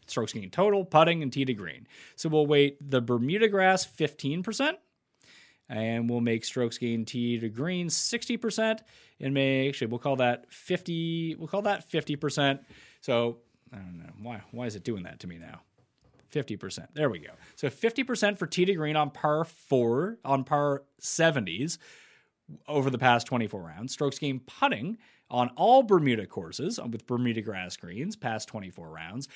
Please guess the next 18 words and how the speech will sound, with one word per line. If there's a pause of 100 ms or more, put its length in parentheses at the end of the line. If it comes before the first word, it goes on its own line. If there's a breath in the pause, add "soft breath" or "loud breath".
(120)
And
then
strokes
gained
total, (320 loud breath)
past
twenty-four
rounds, (120)
under
seventy-two
hundred
yards.
This
is
just
a
different
way